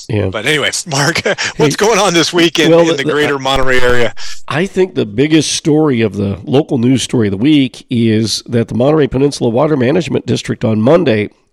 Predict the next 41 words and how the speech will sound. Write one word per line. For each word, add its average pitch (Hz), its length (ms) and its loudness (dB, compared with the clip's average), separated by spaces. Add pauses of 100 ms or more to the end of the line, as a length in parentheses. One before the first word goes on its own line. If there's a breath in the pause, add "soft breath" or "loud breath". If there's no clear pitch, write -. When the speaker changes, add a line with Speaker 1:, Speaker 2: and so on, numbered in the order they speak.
Speaker 1:
offered 175 460 0
Cal 156 460 2
Am 107 400 0 (240)
four 170 360 0
hundred 165 260 2
and 120 160 -2
forty-nine 127 640 2
dollars 117 480 0
for 110 460 -2
its, - 340 -6 (220)
four - 160 0
hundred 120 300 2
forty-nine 127 480 0
million 147 320 6
dollars, 104 360 0
that 104 180 -2
is, 107 200 -2 (260 loud breath)
for 135 280 0
its 120 120 -2
Monterey 127 340 2
water 151 280 4
system, 123 380 2
which 127 200 4
is 117 160 0
not 117 540 -2 (140)
for 131 260 -2
sale. 113 460 -2 (280 loud breath)
Now, 135 460 -2 (240 loud breath)
uh, 117 180 0
Cal 180 320 2
Am 123 220 0
says 117 360 0
that 113 120 2
that's 120 200 2
a 135 40 2
low 127 220 4
ball 139 260 2
offer 131 460 -4 (100)
and 117 260 0
that, 117 320 -2
uh, 117 200 0